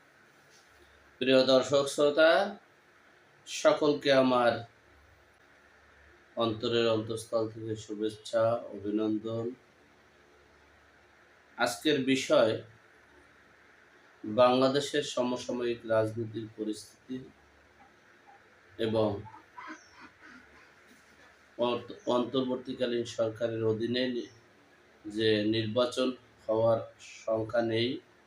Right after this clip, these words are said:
সে বিষয়ে কিছু আলোচনা। কিছু, আহ, জনগণ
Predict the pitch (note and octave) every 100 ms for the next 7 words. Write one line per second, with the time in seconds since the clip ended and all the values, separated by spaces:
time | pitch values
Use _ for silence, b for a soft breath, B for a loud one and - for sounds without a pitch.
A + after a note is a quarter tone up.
0 | _ _ _ _ _ _ _ _ - -
1 | A#2 A2 A2 A2+ G#2 G2+ - G2 G2 F#2+
2 | - - - _ _ _ _ _ _ _
3 | _ _ _ _ _ A5 A5 G#4+ - -
4 | F5+ - _ _ - _ - _ _ _
5 | _ _ _ _ _ - - - B2 D3+
6 | D#3 D3+ D3 - - - - B2+ A#2+ A#2+
7 | B2+ C3+ C3+ C#3 C#3